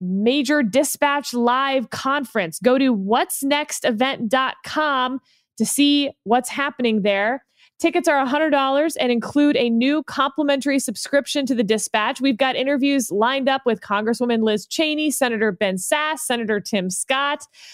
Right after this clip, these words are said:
We'll have more interviews, panel discussions. We'll be announcing them on that website, what's next event dot com, for all of your post twenty twenty election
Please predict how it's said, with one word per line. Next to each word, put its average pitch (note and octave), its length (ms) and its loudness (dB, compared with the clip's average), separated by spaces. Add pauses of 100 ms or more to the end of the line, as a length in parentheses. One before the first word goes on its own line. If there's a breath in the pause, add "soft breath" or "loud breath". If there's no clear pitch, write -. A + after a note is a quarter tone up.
(200 loud breath)
We'll A#3 120 4
have A3 300 0
more C#4 280 4
interviews, C4+ 540 2
panel D#4 420 0
discussions. C4+ 600 0
We'll A3+ 100 -2
be G#3+ 120 2
announcing A3+ 420 0
them C4+ 160 0
on A#3 200 0
that G3+ 160 0
website, B3 580 0 (340)
what's G#3+ 420 0
next A#3 520 -2
event A3 400 -2 (160)
dot A#3+ 360 -2
com, B3+ 500 -2 (260 soft breath)
for A#3 240 2
all E4+ 340 2
of A3+ 100 -2
your A3 140 2
post D4 460 0
twenty E4+ 260 2
twenty B3 320 0
election B3+ 800 -2